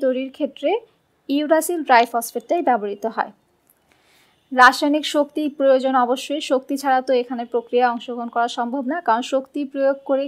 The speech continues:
কি হয়, ফার্স্টে ডিএনএর যে প্যাচটা থাকে সেটাকে খুলে ফেলা হয় এবং কিছু সহযোগী প্রোটিনও এই জায়গায় থাকে। এই প্রোটিনগুলো বিভিন্ন প্রক্রিয়াকে, আহ, সাহায্য করে, প্রক্রিয়াটা সংঘটিত হতে, আহ, হেল্প করে।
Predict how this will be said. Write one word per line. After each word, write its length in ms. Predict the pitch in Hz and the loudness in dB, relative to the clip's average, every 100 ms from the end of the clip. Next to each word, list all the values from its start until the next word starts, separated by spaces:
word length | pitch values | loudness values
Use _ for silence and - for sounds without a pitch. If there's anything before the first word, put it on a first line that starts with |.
| 277 | -6
কি 80 | 254 | -4
হয়, 140 | 240 208 208 | 0 0 -2
ফার্স্টে 340 | 247 - 254 220 | -4 -6 -12 -8
ডিএনএর 380 | 240 233 240 381 - _ _ _ - | -6 -4 -4 -6 -8 _ _ _ -8
যে 120 | 226 214 220 269 | -2 0 0 6
প্যাচটা 380 | 262 262 - 277 | 6 4 -4 -6
থাকে 180 | 269 240 277 | -2 -2 -2
সেটাকে 260 | 247 226 226 - | -4 -6 -8 -4
খুলে 220 | 269 254 240 | -2 0 0
ফেলা 200 | 202 202 | -2 -2
হয় 140 | 214 - _ - - _ _ - | -4 -12 _ -20 -20 _ _ -2
এবং 200 | 262 403 415 | 0 0 -2
কিছু 200 | 311 320 320 | -4 -4 -2
সহযোগী 500 | 269 247 247 262 254 359 | -2 -2 -4 -4 -2 0
প্রোটিনও 360 | 285 262 254 330 | 0 0 0 0
এই 60 | 277 226 | 2 2
জায়গায় 300 | 214 262 508 - | 2 2 0 -6
থাকে। 220 | 262 220 - | -10 -8 -4
এই 60 | 240 - | -4 -2
প্রোটিনগুলো 480 | 269 277 262 277 359 | -4 -2 -4 -2 -2
বিভিন্ন 260 | 285 262 247 262 - _ _ | -2 -2 -2 -2 -8 _ _
প্রক্রিয়াকে, 600 | 247 247 240 226 226 330 480 - _ _ _ _ - | 0 0 -4 -4 -2 -2 -4 -6 _ _ _ _ -2
আহ, 180 | 214 208 196 202 | 0 0 -2 -10
সাহায্য 340 | 277 262 233 254 240 | -4 -2 -2 -4 -2
করে, 180 | 233 294 480 - - | 0 2 -2 -8 -4
প্রক্রিয়াটা 400 | 254 254 233 269 294 | -4 -2 -2 -2 0
সংঘটিত 420 | 269 262 269 269 277 | 0 0 -6 -6 -6
হতে, 180 | 254 381 523 - _ _ _ - 220 | -4 -4 -6 -10 _ _ _ -4 0
আহ, 180 | 214 202 233 - | 2 0 -4 -6
হেল্প 180 | 262 226 - | -4 -4 -4
করে। 160 | 202 | -4